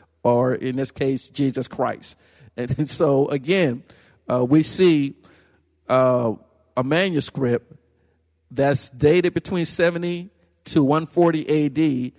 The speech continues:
where Christ, uh, uh, Christ is mentioned, and in, uh, Pliny's case, Christians are mentioned. So again, there go, there is the influence of Jesus Christ in the first hundred years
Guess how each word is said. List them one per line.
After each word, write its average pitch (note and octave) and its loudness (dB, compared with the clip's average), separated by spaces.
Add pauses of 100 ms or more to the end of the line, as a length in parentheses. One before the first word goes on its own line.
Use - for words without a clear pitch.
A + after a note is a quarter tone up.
(180)
where C#3 2
Christ, - -2
uh, B2+ 0 (100)
uh, B2 -2
Christ E3+ 0
is C#3+ -6
mentioned, C#3 -6 (360)
and B2+ -6
in, B2+ -6 (300)
uh, B2 0
Pliny's F#3+ -4
case, C3+ -4
Christians D3+ 0
are C3 -2
mentioned. B2 -6 (340)
So C#3 2
again, D#3 -2
there C3+ 0
go, D3+ -2 (180)
there D3 4
is D#3 -2
the D3 -6
influence D#3+ -2
of C3+ 2
Jesus D#3+ 0
Christ C3+ -2 (360)
in D#3 0
the C#3+ 0
first D3+ 0
hundred D3 0
years C#3 2